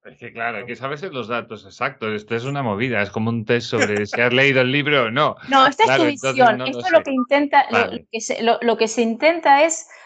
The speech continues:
Speaker 2: la, eh,
Speaker 1: Ver
Speaker 2: mm,
Speaker 1: lo que pienso yo, ¿no?
Speaker 2: Exactamente.
Speaker 1: Vale.
Speaker 2: Es como, no, no el, no es, no es saber el dato, sino es cómo va el mundo, lo que yo pienso de la, de, de cómo va el mundo. Si lo tengo que
Speaker 1: Vale,
Speaker 2: poner en
Speaker 1: y que
Speaker 2: cifras,
Speaker 1: según
Speaker 2: es
Speaker 1: dice las Naciones Unidas, ¿no?
Speaker 2: Sí,
Speaker 1: Pues
Speaker 2: sí.
Speaker 1: digo que el doble,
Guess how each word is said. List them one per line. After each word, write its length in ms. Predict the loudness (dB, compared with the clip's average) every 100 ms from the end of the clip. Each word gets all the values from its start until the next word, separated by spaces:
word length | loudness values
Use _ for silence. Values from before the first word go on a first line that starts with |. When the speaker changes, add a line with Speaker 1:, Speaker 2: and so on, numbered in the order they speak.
| _ -4
Speaker 2:
la, 240 | 0 0 -2
eh, 140 | -2 -2 -2 -2
Speaker 1:
Ver 140 | 0
Speaker 2:
mm, 40 |
Speaker 1:
lo 100 | 0
que 120 | -2 -2
pienso 380 | -2 -2 -4
yo, 200 | -4 -4
¿no? 160 | -6 -2
Speaker 2:
Exactamente. 880 | 2 2 2 0 2 2 2 0 -2 -4
Speaker 1:
Vale. 140 | -4 -2
Speaker 2:
Es 160 | -2
como, 240 | 2 4 4
no, 280 | 4 2 2
no 220 | 2 4
el, 100 | 4 2 -2
no 60 |
es, 180 | -2 0
no 100 | 0
es 60 | 4
saber 220 | 4 4
el 100 | 4
dato, 220 | 4 2
sino 260 | 0 2 4
es 280 | 2 -4 _
cómo 240 | 2 6 8
va 140 | 6
el 120 | 4
mundo, 300 | 0 0 0
lo 120 | 0 0
que 160 | -2
yo 180 | -2 -4
pienso 580 | -6 -6 -6 -6 -6 -8 -16 -14 -6
de 80 | -2
la, 160 | 0 -2
de, 260 | -2 -2
de 100 | -2
cómo 220 | -2 0 2
va 80 |
el 140 | 0 -2
mundo. 320 | -8 -8 -8
Si 100 | -6
lo 80 | -2
tengo 160 | 0
que 80 | 0
Speaker 1:
Vale, 80 | -2
Speaker 2:
poner 100 | -4
en 80 | -6
Speaker 1:
y 80 | -6
que 100 | -4
Speaker 2:
cifras, 60 | -2
Speaker 1:
según 220 | 0 0
Speaker 2:
es 80 | 0
Speaker 1:
dice 260 | -2 0
las 240 | 0 0 -2
Naciones 480 | -6 -6 -10 -10
Unidas, 500 | -10 -8 -8 -10 -12
¿no? 80 | -10
Speaker 2:
Sí, 340 | -2 -2 -2 -6 _ _ -4
Speaker 1:
Pues 140 | -2
Speaker 2:
sí. 100 | 0
Speaker 1:
digo 160 | 2 2
que 80 |
el 140 | 0 0
doble, 400 | -2 -2 -12